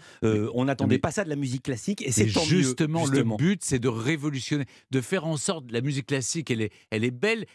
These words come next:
Speaker 2: elle est classique parce que c'est vrai qu'il y a des compositeurs de génie depuis la nuit des temps, mais en même temps, elle est très actuelle. Enfin, elle est dans la pub, elle occupe notre, notre espace. Donc, euh, il y a aucune raison de...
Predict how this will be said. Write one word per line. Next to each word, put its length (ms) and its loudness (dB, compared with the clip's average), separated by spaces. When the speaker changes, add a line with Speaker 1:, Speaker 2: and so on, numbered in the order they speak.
Speaker 2:
elle 140 0
est 80 0
classique 420 -4
parce 180 -2
que 80 -6
c'est 140 -2
vrai 160 -2
qu'il 100 -2
y 40 0
a 40 -2
des 60 0
compositeurs 640 -2
de 120 0
génie 440 0
depuis 180 -4
la 140 2
nuit 200 0
des 140 2
temps, 240 -2
mais 80 4
en 60 4
même 200 0
temps, 180 0
elle 100 2
est 120 -2
très 200 0
actuelle. 640 -2
Enfin, 220 -2
elle 140 0
est 80 2
dans 120 0
la 140 0
pub, 420 -2
elle 160 0
occupe 580 -4
notre, 380 0
notre 300 -2
espace. 640 -4
Donc, 240 0
euh, 200 4
il 60 0
y 60 4
a 60 4
aucune 260 -2
raison 400 0
de... 200 0